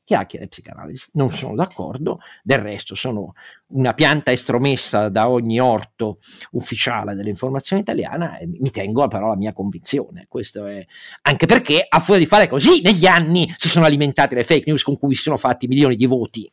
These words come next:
Se siamo diventati il paese con il primato del populismo a destra e a sinistra, la responsabilità dell'informazione io non lo sottovaluterei tanto, visto che poi i miei colleghi insorgono sempre in nome della difesa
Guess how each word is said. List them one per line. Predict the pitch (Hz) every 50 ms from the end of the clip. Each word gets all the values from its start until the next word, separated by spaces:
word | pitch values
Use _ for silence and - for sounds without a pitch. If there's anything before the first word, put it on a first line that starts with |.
| _ _
Se | _ - -
siamo | 131 - 214 247 269
diventati | 214 180 185 185 170 214 220 208 208
il | 170 165
paese | - 165 170 190 208 202 165 156 - - - - _
con | - 156 185
il | 202 180 175
primato | 180 190 190 170 175 202 208 190 170 - 175 160
del | 147 151 151 -
populismo | - 143 123 139 156 175 180 151 120 127
a | 127
destra | 117 143 160 156 - -
e | 123
a |
sinistra, | 113 - - 131 120 98 98 - - 101 107 101 110 110 - _ _ _ _ _ _ _ _ _ _
la | 131 160 208 226
responsabilità | 240 233 208 - - - 202 185 165 - 202 185 170 160 151 143 - - 233 240 240 - - - _ _ _ _ _ _
dell'informazione | - 131 135 139 127 - 143 139 135 139 127 120 - - 123 110 104 98 110 131 -
io | - 240 226 240
non | 170 131 123
lo | 113 117
sottovaluterei | - - 120 - - 110 104 107 104 101 92 - 104 95 90 85 78 76 82 82
tanto, | - 90 85 78 - 104 - - 101 95
visto | 87 113 107 -
che | 104 101
poi | - 117 107
i |
miei | 101 113 123
colleghi | 113 - 107 110 113 117 104
insorgono | 104 104 - - 123 104 - 101 98 107 113
sempre | 107 - 123 120 120 113 104 - 113 110 104 - - - - - - - _
in | - 127
nome | 123 120 113 113
della | 107 104 101 107
difesa | 107 101 - - 113 110 104 92 107 87